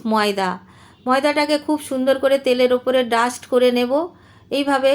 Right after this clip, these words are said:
খুব ভালো করে স্প্রেড করে দিতে হবে, তাহলে কী হবে, কেকটা খুব সুন্দর উঠবে। আপনারা যদি এই পদ্ধতি না করতে চান, এখানে একটা বাটার পেপার দিয়ে দিতে পারেন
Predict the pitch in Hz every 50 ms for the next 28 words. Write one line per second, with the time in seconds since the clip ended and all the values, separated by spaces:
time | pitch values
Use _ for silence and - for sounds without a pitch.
0 | 302 302 - - 277 240 254 247 233 240 247 - 262 254 254 254 - - 254 254
1 | 254 254 - 269 254 254 254 247 254 247 - 254 254 262 247 247 277 294 294 294
2 | 254 233 247 240 240 247 247 - 254 254 254 269 262 269 247 240 240 - 247 247
3 | - 269 247 - - - 247 233 240 247 240 240 240 220 226 226 269 302 349 339
4 | - - - - - - - 220 240 - 269 262 262 262 254 262 262 254 269 262
5 | 139 233 262 285 269 - 277 269 262 262 254 - 262 247 247 233 247 247 - 262
6 | 262 262 - 247 247 247 262 262 269 285 277 - - - _ _ _ - - -
7 | - - 294 302 302 302 302 294 294 - 302 285 240 233 220 226 262 269 269 302
8 | 294 294 294 294 269 254 269 269 269 262 269 254 262 269 254 262 254 247 254 269